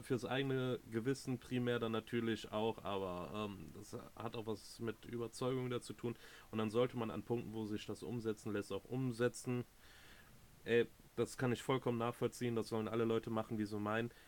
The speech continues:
aber für euch selber und für eure Gesundheit, dann muss man auf eine vernünftige Dampfsperre achten, damit dann nicht,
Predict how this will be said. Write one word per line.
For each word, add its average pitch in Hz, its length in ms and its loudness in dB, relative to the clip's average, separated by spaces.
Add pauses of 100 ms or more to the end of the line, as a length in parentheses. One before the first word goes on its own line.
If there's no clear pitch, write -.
(200)
aber 123 460 6
für 113 260 0
euch 110 160 2
selber 117 500 4 (580)
und 117 180 0
für 113 120 0
eure 104 220 0
Gesundheit, 107 580 0 (420)
dann 110 160 6
muss 123 220 0
man 113 140 -2
auf 95 140 -6
eine 110 100 -4
vernünftige 104 580 -2 (140)
Dampfsperre 104 640 -4
achten, 120 420 -4
damit 107 300 -2
dann 104 140 -2
nicht, 123 340 -4